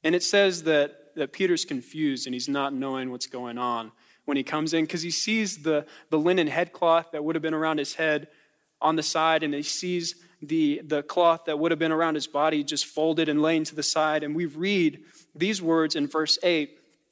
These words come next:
"Then the other disciple who reached the tomb first also went in, and he saw and believed." He believed. And we don't know yet about Peter's belief, but the two of them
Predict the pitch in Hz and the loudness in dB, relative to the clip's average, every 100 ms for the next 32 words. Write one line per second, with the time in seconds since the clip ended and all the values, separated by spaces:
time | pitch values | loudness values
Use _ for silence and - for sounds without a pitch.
0 | _ _ _ _ - 175 190 180 196 226 | _ _ _ _ -2 2 2 4 2 2
1 | 180 - 185 185 165 - 160 151 214 220 | 0 2 2 0 -6 -6 -8 -4 -4 -2
2 | - 170 170 160 151 143 135 135 - - | -2 -2 -2 -4 -2 -4 -2 -2 -4 -8
3 | _ _ _ _ _ - 185 190 190 175 | _ _ _ _ _ 2 2 4 0 2
4 | 175 156 139 143 - _ _ - 131 - | 2 0 -2 -8 -14 _ _ -12 -8 -4
5 | 175 - 143 117 110 - _ _ _ _ | -2 -2 -2 -2 -4 -8 _ _ _ _
6 | _ - 127 123 120 147 117 - - - | _ -12 -10 -6 -4 -4 -4 -10 -14 -16
7 | _ _ _ _ _ _ _ _ _ _ | _ _ _ _ _ _ _ _ _ _
8 | _ _ _ - 208 180 151 147 156 123 | _ _ _ -8 -6 -2 -2 0 -2 -4
9 | - - - _ _ _ _ _ _ _ | -10 -18 -20 _ _ _ _ _ _ _
10 | _ - 156 208 214 185 196 165 180 190 | _ -2 2 4 2 2 2 2 4 4
11 | 190 156 175 175 - 190 196 190 151 151 | 2 0 0 0 -4 -6 -4 -4 -2 -2
12 | 160 214 - - - _ _ _ _ _ | -2 -4 -8 -16 -20 _ _ _ _ _
13 | _ _ - 175 170 - 220 226 175 156 | _ _ -4 -2 -2 -2 0 0 0 -2
14 | 147 143 143 | 0 -2 -6